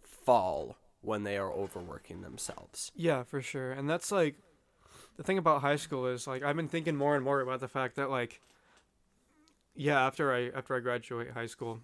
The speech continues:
Speaker 2: I'll be going to college and stuff, you know, and I'll still have, I'll still have people, but there's just nothing like the high school experience,
Speaker 1: Oh, no,
Speaker 2: you know, and it's
Speaker 1: not
Speaker 2: just
Speaker 1: at all.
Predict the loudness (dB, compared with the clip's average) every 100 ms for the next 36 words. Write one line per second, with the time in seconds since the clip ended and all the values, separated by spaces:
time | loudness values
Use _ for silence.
0 | -6 -2 2 2 0 -2 -2 0 -2 -6
1 | -6 -4 -6 -8 _ -6 -2 0 0 0
2 | 0 0 4 4 2 0 -12 _ _ _
3 | _ -4 -2 2 2 2 0 -6 -4 -2
4 | -4 -8 _ _ -4 -2 -2 -6 _ 0
5 | 0 2 -2 0 0 0 0 -2 -2 -2
6 | -4 -4 -6 -6 -6 -4 -4 -4 -2 -2
7 | -4 -2 -2 -4 -2 -2 -4 -6 -10